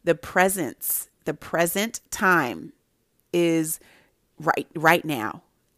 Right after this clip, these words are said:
What ca-, how can we focus on right now? Not tomorrow, not yesterday, but right now.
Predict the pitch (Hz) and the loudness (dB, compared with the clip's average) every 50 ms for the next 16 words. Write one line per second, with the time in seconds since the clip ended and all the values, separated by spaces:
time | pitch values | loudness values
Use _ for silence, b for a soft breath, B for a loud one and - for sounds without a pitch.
0 | _ - 160 147 165 196 220 233 - - - 208 - 190 - 185 185 196 - - | _ -20 -10 -2 0 0 0 0 -2 -8 -8 -6 -6 -4 0 0 0 0 0 -4
1 | 196 190 185 - - 170 170 - 175 - - - 170 156 151 151 151 147 139 147 | -8 -8 -6 -4 -4 -4 -4 -4 -8 -8 -6 -4 -2 0 0 0 0 -2 -2 0
2 | 147 151 156 - 156 147 139 131 127 131 135 139 139 - - 202 208 208 202 202 | 2 2 0 0 -2 -4 -4 -4 -4 -2 -2 -4 -4 -4 -4 0 4 6 6 8
3 | 196 202 202 175 160 165 165 160 165 165 175 - - 160 156 160 156 156 156 147 | 6 6 4 2 0 -2 -2 0 0 -2 -2 -2 -4 -4 0 2 2 2 0 0
4 | - - - 143 156 156 151 143 - 143 143 135 131 127 127 | -4 -6 -6 -4 -2 0 -2 -2 -2 -4 -4 -4 -4 -8 -10